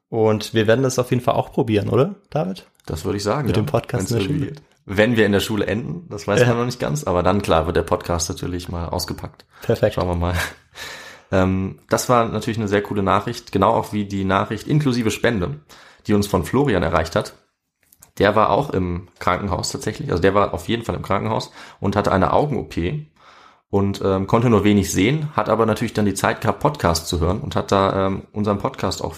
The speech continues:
Speaker 2: viel gehört, wie er sagt. Es war eine seiner Lieblingsbeschäftigungen. Und ja, Florian, wir hoffen, dass es dir jetzt mittlerweile besser geht und du hoffentlich wieder fit bist. Und wir möchten uns natürlich sehr bei dir bedanken, dass du uns, äh, gehört hast. Wir hoffen, dass du uns weiterhin treu bleibst und ja, haben uns sehr gefreut über deine Nachrichten, deine Spende.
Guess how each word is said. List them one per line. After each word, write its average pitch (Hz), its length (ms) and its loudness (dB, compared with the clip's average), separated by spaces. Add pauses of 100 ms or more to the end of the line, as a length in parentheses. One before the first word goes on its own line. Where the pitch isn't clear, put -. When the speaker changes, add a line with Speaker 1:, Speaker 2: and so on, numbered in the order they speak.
(160)
Speaker 2:
viel 117 280 0
gehört, 110 260 2
wie 92 80 2
er 87 80 2
sagt. 87 280 0
Es - 80 -10
war 98 80 2
eine 101 120 2
seiner 90 160 4
Lieblingsbeschäftigungen. 95 1000 -2 (460)
Und 101 460 -2
ja, 127 100 4
Florian, 123 300 2
wir 92 80 4
hoffen, 113 160 0
dass 110 140 -2
es - 80 -8
dir 107 100 2
jetzt - 240 2
mittlerweile 95 380 2
besser 110 260 2
geht 139 300 -4 (180)
und 101 120 -4
du 92 80 -4
hoffentlich 104 280 -2
wieder 92 140 0
fit - 260 -4
bist. - 300 -2
Und 98 100 -4
wir 98 80 0
möchten 104 260 -2
uns - 140 -8
natürlich 101 460 -4 (420)
sehr 104 400 4
bei 95 140 0
dir 92 120 2
bedanken, 110 440 0
dass 101 160 -2
du - 120 -6
uns, - 320 -8 (420)
äh, 92 200 0
gehört 110 300 0
hast. - 200 0
Wir 95 60 2
hoffen, 95 140 2
dass 92 160 0
du - 100 -4
uns 90 160 -8
weiterhin 101 500 -2
treu 101 240 0
bleibst 107 460 -4
und 101 180 -4
ja, 110 120 -2
haben 90 120 -4
uns 87 120 -10
sehr 104 100 4
gefreut 101 300 4
über 95 120 4
deine 90 220 2
Nachrichten, 92 400 -2
deine 98 180 -6
Spende. 107 300 -12